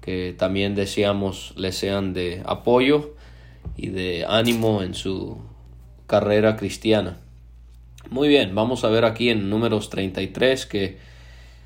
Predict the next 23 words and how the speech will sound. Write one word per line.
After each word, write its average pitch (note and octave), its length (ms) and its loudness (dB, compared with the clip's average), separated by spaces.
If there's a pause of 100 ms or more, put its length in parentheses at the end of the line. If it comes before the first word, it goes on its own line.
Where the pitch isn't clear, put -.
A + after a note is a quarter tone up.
(300)
se A#2+ 200 4
nos A#2 180 4
dan C#3 280 6
todas D3+ 300 6
las C#3 160 4
jornadas A#2 960 0
de G#2 180 0
Israel G#2+ 500 4
desde G#2 240 0
que G#2 100 -2
salieron A#2 640 2 (400)
de G2 520 -2
Egipto A2 680 -2
por G2 380 -4
sus - 260 -8
ejércitos A2 880 -2 (680)
bajo G2+ 360 0
la G2 140 0
dirección G#2+ 640 2
de G2+ 520 2
Moisés A2 640 0
y G2 100 -2
Aarón. G#2 400 0